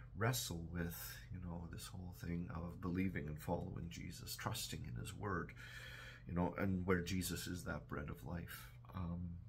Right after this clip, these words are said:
this invitation within this set of readings for this past Sunday is certainly there for us to grow in that faith, and that we learn to live a life that is worthy of the calling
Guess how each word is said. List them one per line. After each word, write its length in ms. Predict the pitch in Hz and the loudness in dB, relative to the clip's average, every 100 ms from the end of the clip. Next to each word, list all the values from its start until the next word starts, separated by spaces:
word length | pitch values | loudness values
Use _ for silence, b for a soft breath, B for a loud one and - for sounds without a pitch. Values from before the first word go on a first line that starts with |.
| - - 90 | -10 -6 -2
this 180 | 87 | 0
invitation 720 | 98 92 92 101 90 - 92 87 | 2 2 2 4 4 2 -2 -2
within 300 | 87 87 90 | -2 -2 -2
this 160 | 90 | 0
set 240 | - 90 87 | 0 0 0
of 180 | 85 95 | -4 0
readings 440 | 92 90 - - | 2 2 -2 -4
for 100 | - | -6
this 180 | - - | -6 -4
past 360 | - - - | -2 -2 -2
Sunday 300 | - - - | -2 -2 0
is 360 | - 107 90 87 | 4 6 6 4
certainly 560 | - - 98 - 90 87 | -2 0 -2 -2 -2 2
there 320 | 90 85 82 B B B B B | 6 6 4 B B B B B
for 160 | - 92 | -2 0
us 200 | 85 - | 2 0
to 120 | - | -2
grow 520 | 87 92 92 92 92 - | -2 0 2 4 2 0
in 460 | 101 104 98 92 90 | 4 6 6 4 4
that 300 | 87 87 - | 4 4 2
faith, 420 | - 90 82 - | 2 2 2 0
and 160 | - 87 | -4 -2
that 180 | 85 | -2
we 140 | 85 90 | -2 -2
learn 480 | 90 95 95 95 92 | -2 -2 -2 -4 -4
to 160 | - | -6
live 600 | 95 92 90 92 - - - | -4 -4 -4 -4 -8 -10 -10
a 200 | 90 95 | -8 -4
life 440 | 92 87 - - - | -4 -4 -6 -10 -6
that 140 | - 90 | -4 -4
is 160 | - | -6
worthy 520 | 95 92 92 - 92 - | -4 -2 -2 -4 -4 -2
of 180 | - - | -4 -4
the 80 | - | -6
calling 760 | - - 52 - 57 80 85 | -6 -2 -2 0 -2 -4 -6